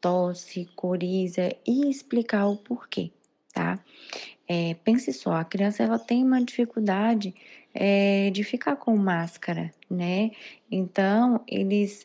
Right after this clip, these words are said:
é, é, acabam, é, é, não entendendo a situação, por que ficar com máscara. Então, a gente tem que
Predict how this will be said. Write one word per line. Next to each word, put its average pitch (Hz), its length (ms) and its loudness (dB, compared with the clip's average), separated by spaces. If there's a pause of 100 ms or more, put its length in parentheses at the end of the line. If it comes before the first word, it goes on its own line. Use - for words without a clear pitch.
é, 180 640 0 (800)
é, - 320 0
acabam, 196 840 2 (200)
é, 190 340 -2
é, 190 60 -2
não 190 200 0
entendendo 208 880 2 (380)
a 170 100 -2
situação, 170 720 -6
por 180 220 -8
que 196 200 0
ficar 190 260 -8
com - 160 -12
máscara. 170 680 -6 (340)
Então, - 140 -4
a 185 80 -2
gente 185 360 -6
tem 208 320 -4
que 214 520 -2